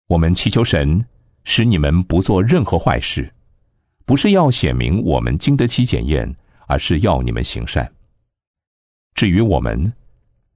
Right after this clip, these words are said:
就让我们做经不起检验的人好了。我们做任何事都不能违背真理，只能维护真理。当我们软弱，你们刚强的时候，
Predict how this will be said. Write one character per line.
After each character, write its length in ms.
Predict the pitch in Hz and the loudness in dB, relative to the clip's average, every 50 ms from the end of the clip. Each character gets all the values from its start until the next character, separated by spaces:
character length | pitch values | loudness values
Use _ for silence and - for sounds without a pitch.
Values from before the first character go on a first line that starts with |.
| _ _ | _ _
就 160 | - 139 131 | -2 0 2
让 220 | 131 131 127 120 | 4 4 2 2
我 120 | 104 98 85 | 2 2 2
们 300 | 82 82 90 127 156 160 | 2 2 2 2 2 2
做 260 | - 123 107 95 95 | 2 2 2 2 0
经 200 | - - 156 147 | 2 2 2 4
不 120 | 135 139 | 4 2
起 300 | 131 - - 92 92 110 | 2 2 0 2 2 2
检 300 | 113 - - 76 65 65 | 0 0 -2 -2 0 0
验 120 | 87 95 78 | 0 0 0
的 120 | 65 62 | -2 -2
人 120 | 58 62 | -2 -2
好 220 | - - - - 52 | -4 -4 -4 -6 -4
了。 220 | 52 55 65 - - - _ _ _ _ _ _ _ _ _ _ _ _ _ _ _ _ _ _ _ _ _ | -4 -6 -8 -10 -14 -20 _ _ _ _ _ _ _ _ _ _ _ _ _ _ _ _ _ _ _ _ _
我 120 | - 82 | 0 0
们 160 | 78 82 87 | 2 2 2
做 220 | 98 - 113 101 98 | 2 2 2 2 2
任 160 | 123 190 180 | 2 2 2
何 140 | 120 117 - | 2 2 0
事 360 | - - 117 92 85 82 80 | 2 2 2 2 2 2 0
都 220 | - - 95 90 90 | 0 0 2 2 2
不 200 | 90 - 185 151 | 2 2 2 2
能 200 | 113 101 107 101 | 2 2 0 0
违 180 | 80 62 62 - | 0 -2 -2 0
背 160 | 78 64 58 | -2 -2 0
真 200 | - 90 80 80 | 0 0 0 0
理， 240 | - - - - - _ _ _ _ _ _ _ _ - | -2 -4 -8 -10 -18 _ _ _ _ _ _ _ _ -4
只 140 | - 101 80 | -2 -2 0
能 300 | 65 64 65 71 87 - | 0 -2 -2 -2 -2 -2
维 220 | - 85 64 64 85 | -2 -2 0 0 0
护 240 | 104 - - 92 73 | 0 0 0 -2 0
真 200 | - 76 71 71 | 0 -2 -4 -2
理。 180 | - - - - _ _ _ _ _ _ _ _ _ _ _ _ _ _ _ _ _ _ _ _ _ _ _ _ | -6 -8 -10 -12 _ _ _ _ _ _ _ _ _ _ _ _ _ _ _ _ _ _ _ _ _ _ _ _
当 300 | - 165 175 175 180 175 143 | 0 2 4 4 4 4 4
我 120 | 110 98 | 4 4
们 140 | 95 113 170 | 4 4 4
软 200 | 185 147 73 67 | 4 4 2 2
弱， 380 | 78 127 120 85 62 64 - - _ _ _ _ _ _ _ | 2 2 2 2 0 -2 -4 -10 _ _ _ _ _ _ _
你 100 | - 82 | 0 0
们 200 | 71 73 87 98 | 2 2 0 2
刚 240 | - 196 190 185 185 | 2 4 4 4 4
强 180 | - - 92 98 | 4 2 2 2
的 80 | 120 | 2
时 140 | 117 - 73 | 0 0 -2
候， 360 | 76 - 78 65 62 69 - | -2 0 0 0 -2 -4 -6